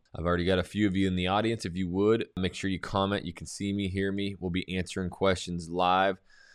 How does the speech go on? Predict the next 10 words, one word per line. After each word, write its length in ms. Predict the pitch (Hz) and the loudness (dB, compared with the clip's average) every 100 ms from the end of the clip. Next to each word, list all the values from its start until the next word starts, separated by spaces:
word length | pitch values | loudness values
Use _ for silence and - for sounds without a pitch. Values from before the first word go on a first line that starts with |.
| _ - | _ -6
Again, 280 | 87 98 | 0 2
I 40 | 95 | 4
remind 380 | 95 92 95 95 | 2 2 0 0
you 60 | |
that 180 | 90 - | -4 -8
this 160 | 107 127 | -8 -6
is 160 | 107 | -6
your 220 | 85 95 | -2 -2
time 360 | 92 95 92 87 - | -2 -4 -4 -6 -6
to 300 | - 90 85 | -4 -4 -4